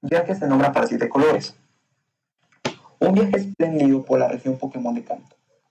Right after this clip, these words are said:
Todo empieza en Pueblo Planeta, donde se nos da nuestro primer com-, nuestro primer compañero de aventura, en donde podemos elegir a Charmander, el Pokémon tipo fuego,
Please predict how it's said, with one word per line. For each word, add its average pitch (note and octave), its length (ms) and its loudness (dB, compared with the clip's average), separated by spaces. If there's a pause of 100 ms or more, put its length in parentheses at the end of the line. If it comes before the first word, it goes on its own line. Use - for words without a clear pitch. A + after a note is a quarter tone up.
(140)
Todo F#3+ 100 2
empieza G3 300 -4
en F3 100 0
Pueblo B2+ 300 0
Planeta, D#3 300 -4 (440)
donde C3+ 140 2
se C#3 60 0
nos C3 160 2
da C#3+ 100 2
nuestro F#3 220 -8
primer C3+ 280 2
com-, D3 200 -10 (320)
nuestro C3 260 -4
primer C3+ 420 -2
compañero C3 500 -16
de B2+ 40 -20
aventura, A#2 380 -20 (1160)
en C3+ 100 2
donde C3+ 180 4
podemos - 240 -2
elegir C3 260 -2
a A#2+ 80 -6
Charmander, D3 500 -6 (280)
el - 60 -20
Pokémon B2+ 320 -18
tipo - 200 -12
fuego, - 220 -16